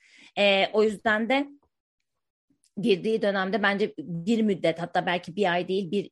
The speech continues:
iki ay, üç ay gibi bir ücretsiz abonelik başlatıyor olabilir. E, fiyatlandırması hakkında gerçekten yani bir şey paylaşılmıyor ama ben Netflix'ten daha pahalı olacağını düşünmüyorum.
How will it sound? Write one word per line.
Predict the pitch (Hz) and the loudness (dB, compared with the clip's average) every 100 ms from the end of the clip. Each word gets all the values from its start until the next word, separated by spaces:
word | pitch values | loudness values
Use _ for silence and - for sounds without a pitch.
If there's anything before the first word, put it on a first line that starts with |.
| - | -12
iki | 180 - 214 | -12 -4 0
ay, | 180 170 - | 2 0 -4
üç | 208 220 | -8 -4
ay | 170 170 _ _ _ | -4 -4 _ _ _
gibi | - 180 | -6 -4
bir | 185 196 | -2 -4
ücretsiz | - 185 202 196 - 180 - | -6 -4 -4 -6 -14 -12 -6
abonelik | 175 190 180 202 - - _ - | -4 -2 -2 -4 -8 -20 _ -4
başlatıyor | 180 - 190 - 196 | -2 -2 -8 -4 -2
olabilir. | 180 202 180 180 170 - - _ _ _ - | 0 -2 -2 -4 -6 -10 -20 _ _ _ -2
E, | 196 190 | 0 2
fiyatlandırması | 240 202 - 208 202 208 220 233 | 4 2 0 -4 -2 -2 -4 -4
hakkında | 220 226 | -4 -4
gerçekten | 220 220 214 208 - 170 | -2 -4 -4 -8 -6 -6
yani | 170 160 | -4 -4
bir | 175 - | -8 -6
şey | - 175 | -4 -2
paylaşılmıyor | 190 180 185 196 220 208 220 | 0 0 -2 -4 -4 -2 0
ama | 240 202 | 0 0
ben | 214 | 0
Netflix'ten | 208 208 214 214 202 202 | -2 -4 -10 -6 -4 0
daha | 202 | -2
pahalı | 196 185 170 | 0 0 2
olacağını | 175 175 175 170 | 0 0 -2 -6
düşünmüyorum. | 165 185 160 135 131 269 | -8 -4 -4 -4 -6 -8